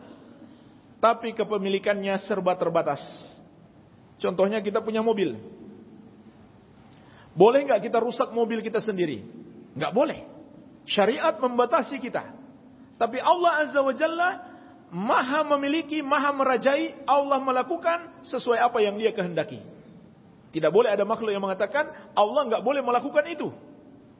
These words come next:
Jadi ini menunjukkan kepemilikan Allah, penguasaan Allah itu mutlak, sedangkan makhluk itu terbatas.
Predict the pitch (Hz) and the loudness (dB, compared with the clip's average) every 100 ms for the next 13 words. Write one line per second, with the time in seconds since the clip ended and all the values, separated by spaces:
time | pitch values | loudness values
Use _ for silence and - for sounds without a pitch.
0 | - - - - - - 170 226 262 - | -20 -20 -20 -20 -20 -4 -2 -2 -6 -8
1 | 196 208 202 190 190 196 208 214 - 180 | -4 -2 0 0 0 0 0 -2 -6 -4
2 | 185 208 202 190 175 185 214 226 - - | 0 0 0 -2 0 2 2 0 -8 -20
3 | - - - - - - 185 190 190 226 | -20 -20 -20 -20 -20 -8 -2 2 2 2
4 | 220 175 190 202 240 233 - - - - | 2 0 2 4 4 0 -8 -20 -20 -8
5 | 185 190 220 226 - 165 214 220 185 - | -4 -2 -2 -4 -10 -2 -2 2 0 0
6 | - - - - - 180 180 170 175 214 | -14 -20 -20 -14 -4 -2 0 -2 0 -2
7 | 208 214 220 - 170 190 180 165 147 139 | 2 0 0 -6 -2 -2 0 0 0 -2
8 | 127 | -4